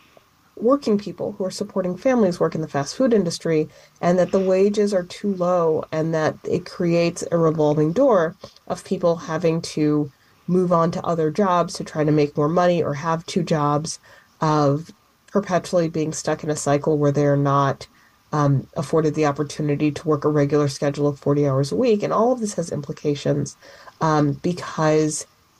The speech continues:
then you have an industry in which people are not able to stay long enough in order to, um, you know, climb the ranks, and there's no consistency. Um, it's very important,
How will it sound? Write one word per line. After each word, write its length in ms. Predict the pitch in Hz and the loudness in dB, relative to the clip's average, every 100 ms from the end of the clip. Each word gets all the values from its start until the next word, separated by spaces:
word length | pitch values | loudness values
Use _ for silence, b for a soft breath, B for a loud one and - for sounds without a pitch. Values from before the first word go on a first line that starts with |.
| - | 0
then 280 | 185 185 196 | 2 4 2
you 140 | 180 | 0
have 240 | 170 160 | -4 -6
an 100 | 165 | -6
industry 580 | - 202 196 196 - 165 | -2 0 0 -2 -4 -2
in 120 | 160 | 0
which 220 | 156 147 - | -2 -4 -6
people 280 | 156 156 | -4 0
are 120 | 151 147 | 0 2
not 220 | 147 - | 0 2
able 280 | 151 151 139 | 0 0 -4
to 100 | 139 | -6
stay 300 | - 156 160 | -2 0 2
long 280 | 147 131 | 0 -2
enough 320 | 135 131 127 - b b _ | -2 -6 -8 -12 b b _
in 140 | 165 160 | -2 2
order 320 | 147 143 139 | 2 2 0
to, 680 | 139 - 147 139 139 135 - | -2 -4 0 2 2 0 -4
um, 500 | 143 127 87 101 175 _ B B B B _ _ _ _ | -4 -4 -4 -6 -8 _ B B B B _ _ _ _
you 80 | 247 | 2
know, 80 | |
climb 380 | 185 - 180 175 | 2 0 0 2
the 80 | 170 | 0
ranks, 540 | 160 156 143 101 - - | 0 2 0 -2 -8 -8
and 260 | - 160 156 | -4 0 2
there's 180 | 151 160 | 2 0
no 100 | 160 | -2
consistency. 1080 | 160 147 - 165 - 151 143 160 135 82 - | -4 -8 -8 -8 -4 -6 -4 -2 -2 -2 -4
Um, 500 | - 143 143 143 139 - - | -2 0 2 0 -4 -10 -6
it's 200 | 165 165 | -4 -2
very 260 | 165 160 | 0 2
important, 1120 | 160 160 - _ _ - 170 143 156 151 - | 2 -2 -8 _ _ -4 0 0 0 -2 -4